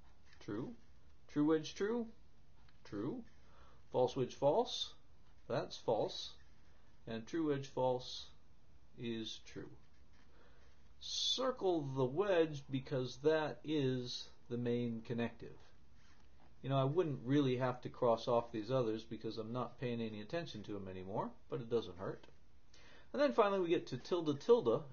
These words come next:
S arrow R. What do we know about two tildes? They're going to cancel each other out. Now, if you were really numbering this officially, the main connective is this first tilde.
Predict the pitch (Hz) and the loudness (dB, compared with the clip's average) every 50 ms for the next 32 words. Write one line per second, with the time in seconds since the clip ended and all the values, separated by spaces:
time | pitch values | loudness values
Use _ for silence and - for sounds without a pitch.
0 | - 139 131 127 - 143 131 131 135 156 185 214 190 131 92 90 - - - - | -4 -4 -2 -2 0 0 0 2 4 4 6 8 8 6 6 4 0 -10 -14 -14
1 | - - - - - - - - - - - - - - - - - - - - | -14 -14 -14 -14 -14 -14 -14 -14 -14 -14 -16 -16 -16 -14 -16 -14 -14 -14 -14 -14
2 | - - - - - - - - - - - - - - - - - - - - | -14 -14 -14 -14 -14 -14 -14 -14 -14 -14 -14 -14 -14 -14 -14 -14 -16 -16 -14 -14
3 | - - - 285 294 262 196 175 151 143 139 131 120 120 117 110 - - - 131 | -10 -2 2 4 4 6 6 4 4 6 6 6 8 8 8 6 6 2 -4 -4
4 | 120 - - 120 110 110 147 165 190 - - - - - - - - - - - | -4 2 2 2 2 2 0 -2 -2 -2 -4 -4 -6 -10 -14 -16 -16 -16 -16 -16
5 | - - - - 120 117 110 104 123 143 165 170 170 165 160 - 139 123 - - | -16 -14 -8 -4 -2 -2 -2 0 2 2 2 2 2 -2 -4 -4 -6 -8 -6 -4
6 | - 143 143 139 135 - 139 123 120 120 120 - - 120 113 110 104 101 98 95 | -2 0 0 0 0 -2 0 0 0 0 0 2 4 4 4 4 4 2 0 0
7 | 87 87 - - - - - - - - - - - - - - 131 135 135 127 | -2 -4 -10 -12 -14 -14 -14 -14 -16 -16 -16 -16 -16 -16 -10 -2 2 4 4 4
8 | 123 - - - 131 - 233 254 262 208 175 151 151 180 202 202 196 180 160 156 | 4 2 -2 -6 -4 -2 0 2 6 6 6 6 6 4 2 2 2 2 2 2
9 | 160 160 156 143 151 143 135 131 127 127 123 - 120 - - 143 127 - - 98 | 2 2 4 6 6 6 6 6 2 2 0 -2 -6 -2 2 2 2 2 0 -6
10 | 90 92 95 107 120 - - - - - - - - - - - 117 117 117 117 | -6 -6 -8 -10 -12 -14 -14 -16 -14 -14 -14 -14 -14 -12 -4 -2 -2 0 2 2
11 | 123 151 190 240 285 294 294 233 - 151 123 117 104 101 - - 110 107 120 123 | 2 4 4 4 4 4 2 2 2 0 0 0 -2 -4 -6 -4 -4 -2 -2 -4
12 | - - - - - 147 139 131 135 139 139 135 131 - - - 170 165 156 - | -6 -12 -14 -8 -2 0 0 0 0 0 -2 -2 -2 -2 -2 0 0 0 0 0
13 | - - - 170 143 - - - | -2 0 2 2 2 2 0 -6